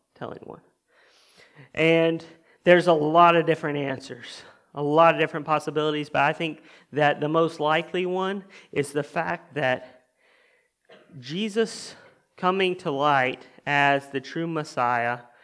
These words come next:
as the one bringing about the kingdom, is shown first and foremost through his resurrection from the dead.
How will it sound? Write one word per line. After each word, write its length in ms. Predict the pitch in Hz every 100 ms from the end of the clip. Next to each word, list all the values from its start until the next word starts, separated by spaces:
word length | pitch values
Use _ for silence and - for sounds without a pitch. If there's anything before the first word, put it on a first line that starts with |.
| _ -
as 240 | 139 139
the 120 | 147
one 380 | 143 151 151 147
bringing 640 | 123 143 151 151 147 147 147 - -
about 640 | - 135 135 139 131 - - _ -
the 100 | 127
kingdom, 580 | - 135 135 123 127
is 200 | - 131
shown 760 | 131 - 180 160 139 127 123 123 _ _ _ _
first 340 | 156 160 -
and 120 | 170
foremost 580 | 156 156 147 139 135 135
through 220 | 147 143 135
his 420 | 139 139 131 -
resurrection 720 | 127 127 123 120 123 - 120
from 240 | 120 123 113
the 80 |
dead. 340 | 107 - 73